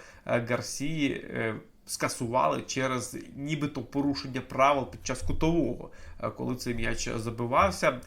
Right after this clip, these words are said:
е, відштовхнула це Віцеля і, е, вирішив арбітр після відеоповторів, що це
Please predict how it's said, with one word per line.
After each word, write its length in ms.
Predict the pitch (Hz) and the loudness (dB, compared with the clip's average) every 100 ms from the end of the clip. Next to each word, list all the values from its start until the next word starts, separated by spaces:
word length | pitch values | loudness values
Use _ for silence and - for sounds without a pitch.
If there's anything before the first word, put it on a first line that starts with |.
| - - - | -14 -18 -6
е, 80 | 117 | -4
відштовхнула 680 | 120 - 120 123 139 127 | -2 -4 -6 -2 0 2
це 280 | 117 127 117 | 2 0 -2
Віцеля 480 | 113 - 160 185 165 | -4 -4 0 2 4
і, 380 | - 120 131 127 | 2 0 0 0
е, 40 | 123 | 0
вирішив 600 | 120 117 147 156 - 117 | -2 0 0 0 0 -2
арбітр 460 | 110 127 151 143 - - | -2 -4 -2 -4 -6 -8
після 240 | 127 - | -8 -6
відеоповторів, 680 | 117 117 120 - - 185 170 | -6 -6 -8 -8 -2 0 0
що 420 | - - 127 - - - | -4 -2 0 2 0 -4
це 340 | 120 127 127 | 2 2 2